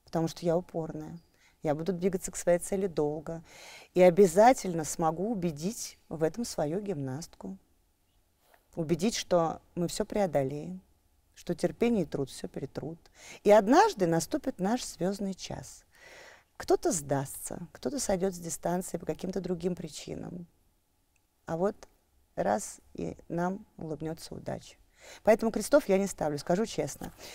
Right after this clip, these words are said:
Но есть кто, конечно же, там, э, ничем не порадовал на этих соревнованиях, раз не порадовал, два, конечно, уже интерес у меня,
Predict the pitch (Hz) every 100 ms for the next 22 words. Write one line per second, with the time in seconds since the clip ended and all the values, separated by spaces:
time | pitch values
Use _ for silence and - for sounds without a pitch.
0 | - 220 277 415 - - - 247 233 214
1 | 190 196 208 247 196 165 165 160 151 151
2 | - - 175 - 180 170 190 202 214 175
3 | 147 147 - - 156 156 156 151 143 214
4 | 226 185 160 156 151 143 147 160 202 240
5 | - - - 165 202 - 165 151 170 156
6 | - 151 170 - - 139 143 139 -